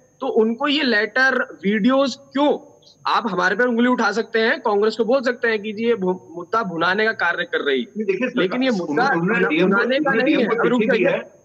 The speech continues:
Speaker 1: नवीन जी, आप सुन लीजिए दो मिनट। ये मुद्दा नहीं भुना-, भुना रहे हैं। देखिए, वो हमारी प्रदेश की बेटी थी, ठीक है, हम उसके लिए न्याय मांग रहे हैं। जब तक उसे न्याय नहीं मिलेगा, हमें उच्च न्यायालय पे बहुत विश्वास है। बिल्कुल, अभी भी एक उसका सबसे बड़ा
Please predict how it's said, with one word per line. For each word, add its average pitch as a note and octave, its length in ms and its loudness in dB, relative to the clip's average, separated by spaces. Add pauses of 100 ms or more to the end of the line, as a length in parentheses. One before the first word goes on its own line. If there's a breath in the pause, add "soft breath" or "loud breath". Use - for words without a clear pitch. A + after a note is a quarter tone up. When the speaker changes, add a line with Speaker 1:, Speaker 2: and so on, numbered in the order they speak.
(120)
Speaker 1:
नवीन A3 280 0
जी, D4 100 2
आप C4+ 80 0
सुन C4+ 180 -2
लीजिए F3+ 240 -2
दो E3 140 -2
मिनट। B2+ 220 0 (400)
ये A#3 60 2
मुद्दा F#3+ 340 2
नहीं C4+ 140 -2
भुना-, A3+ 300 0
भुना F3 260 0
रहे F3 120 0
हैं। F#3 160 -2
देखिए, B3+ 340 0
वो G3+ 260 2
हमारी F3+ 340 0
प्रदेश F3+ 400 -2
की G#3 140 -6
बेटी D3+ 300 -2
थी, G#3 140 -6 (420)
ठीक G#3 160 0
है, G3 120 0
हम F#3 200 -2
उसके G#3 220 0
लिए A3+ 100 2
न्याय F#3 280 2
मांग E3 260 0
रहे D#3+ 140 2
हैं। D#3 260 -6 (200)
जब F#3 180 -2
तक A#3+ 100 -2
उसे A#3 200 0
न्याय G3+ 240 0
नहीं G3+ 200 2
मिलेगा, A3 260 0
हमें G#3 240 0
उच्च G#3 280 -4
न्यायालय F#3+ 440 0
पे A3 60 -2
बहुत G#3 420 -4
विश्वास E3+ 480 -2
है। G3 180 -2 (380)
बिल्कुल, G3+ 260 0
अभी G3 200 0
भी A#3+ 180 2
एक A#3+ 180 -2
उसका G#3 380 -2
सबसे A#3 300 -6
बड़ा A3+ 380 0